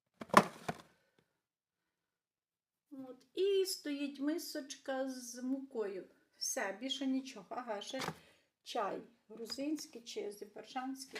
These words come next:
якийсь стоїть. От, ідемо сюди, не лякаємося. <laughs> Там в мене дві банки з медом. Е, тертушка, звісно, не по справі, не там, де треба, стоїть цукор.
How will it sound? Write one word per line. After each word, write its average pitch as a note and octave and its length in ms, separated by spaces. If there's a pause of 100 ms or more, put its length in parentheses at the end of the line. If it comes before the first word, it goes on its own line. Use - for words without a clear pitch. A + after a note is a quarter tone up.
якийсь - 380 (340)
стоїть. A3+ 540 (1120)
От, A#3 160
ідемо C4+ 300
сюди, C#4 640
не D4 180
лякаємося. C#4+ 960 (680)
<laughs> - 800
Там D4 240
в C#4+ 40
мене C4+ 240
дві B3+ 180
банки C4 460
з A3+ 120
медом. A3+ 640 (600)
Е, A3+ 360 (260)
тертушка, C4+ 680
звісно, C4+ 460
не C4+ 160
по C4 180
справі, B3 540
не B3+ 160
там, B3 300
де B3 100
треба, A#3+ 400
стоїть A#3 560
цукор. E4 760